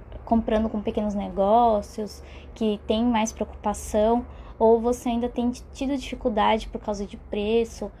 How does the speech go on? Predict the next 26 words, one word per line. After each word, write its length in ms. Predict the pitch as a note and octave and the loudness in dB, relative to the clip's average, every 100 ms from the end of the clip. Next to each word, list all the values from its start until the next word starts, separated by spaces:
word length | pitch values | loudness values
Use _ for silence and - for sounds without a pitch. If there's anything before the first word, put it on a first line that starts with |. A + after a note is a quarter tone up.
| - - | -18 -8
ou 80 | B3 | 2
até 220 | B3+ C#4 | 2 2
pra 260 | D#4 D#4 D#4 | -2 2 4
encontrar 800 | D4+ D4 D4+ D4+ B3+ A#3 A#3 A#3 - - - | 4 4 2 2 0 0 -2 -4 -10 -20 -8
mesmo 720 | G#3+ G#3 G#3 G#3 G#3 G3+ F#3+ - - - | -2 0 0 -2 0 0 0 -6 -16 -4
pessoas 400 | A#3 A3+ A3 A3 | -4 0 -2 -2
que 120 | - | -8
sejam 300 | - A3+ A3 | -4 -2 0
mais 200 | G#3+ A3 | 0 -2
próximas 460 | - G#3+ G#3 G#3 G3 | -4 -4 -2 -2 -2
de 60 | |
você. 460 | F#3+ G3+ - G3 F3 - - - - - - | -2 -4 -2 -6 -6 -10 -16 -14 -14 -14 -6
Me 160 | A3 G#3 | -2 0
diz 420 | A3+ A3+ - - | -2 -4 -8 -12
como 240 | - A#3+ A#3+ | -2 0 0
que 120 | - | -2
tem 160 | A#3+ | -2
sido 300 | B3 B3 G#3 | -2 -2 -6
sua 140 | A3+ A#3 | -6 -6
experiência 680 | A3 - G#3+ G#3 G3+ G#3 A3 | -8 -6 -4 -4 -4 -4 -4
em 100 | G3+ | -4
relação 680 | G3+ G#3 G3+ - G#3 G#3 - | -2 -2 -2 -2 0 0 -2
a 160 | G#3+ | -4
esses 280 | G#3+ - A3 | -4 -2 -2
outros 340 | G#3 G#3 - - | -2 -2 -8 -12
produtos. 760 | - A#3+ G#3 C#3 G2+ - - | -2 -2 -2 -6 -8 -14 -20